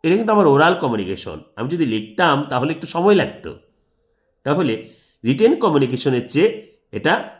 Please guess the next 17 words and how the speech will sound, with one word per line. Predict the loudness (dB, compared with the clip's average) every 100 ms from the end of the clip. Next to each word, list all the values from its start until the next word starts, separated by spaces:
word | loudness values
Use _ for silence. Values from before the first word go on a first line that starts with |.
| _
কম | 2 4 2
সময় | -2 -2 -2 -2
লাগে। | -6 -10 -12 -14 _ _ _ _ _ _ _ _ _ _ _ _ _ -2
চার | 0
নম্বরটা | 4 4 4 2 2
হচ্ছে | 0 0 0 0 -2 -14 -12
বেটার | 0 0 2 0 0
আন্ডারস্ট্যান্ডিং। | -2 -2 0 -2 -2 -2 -2 -2 -6 -8 -16 _ _ _ _ _ _ _ _ _ _ 0
বেটার | 2 4 2 2
আন্ডারস্ট্যান্ডিং | 0 2 2 0 0 0 0 0
মানে | 0 4 4
হচ্ছে | 4 0 -4 -6 -6 _ _ _ _ _ _ _ _ _ _ -8
আমরা | -4 4 4 4 0 -14 -20 _ _ _ _ _ _ _ _ _ _ _ _ _ _ _ -8 -8 -6 -4
খুব | -2 -2
সহজে | 0 2 4 4 2 -2 -6
বুঝতে | 2 2 4 0
পারি, | 0 -4